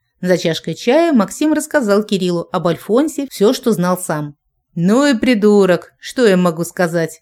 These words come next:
вынес вердикт друг. "Это я без тебя знаю. Ну и? Ты хочешь, чтобы я ему морду набил?"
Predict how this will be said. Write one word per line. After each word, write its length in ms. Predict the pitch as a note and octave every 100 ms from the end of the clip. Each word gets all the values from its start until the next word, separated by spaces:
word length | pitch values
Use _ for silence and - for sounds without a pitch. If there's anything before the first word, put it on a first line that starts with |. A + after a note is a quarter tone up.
| _
вынес 400 | F3+ E3 D#3+ -
вердикт 360 | F3 F3 D#3+ E3
друг. 420 | D#3 E3 - _ _ _ _ _ _
"Это 240 | A#3 C#4 D#4+
я 160 | D#4 B3
без 160 | C4+
тебя 300 | - G#3 F#3+
знаю. 440 | G3 F3 D3+ D3 - -
Ну 240 | G3+ A#3+
и? 440 | G3+ F3+ G3 G#3 - -
Ты 140 | D4
хочешь, 340 | E4 D#4 A3
чтобы 300 | G#3+ B3+ B3
я 160 | B3+ A#3+
ему 180 | A#3 A#3
морду 380 | A#3+ D#4+ F#3+ F3
набил?" 480 | E3+ D#3+ D#3 D#3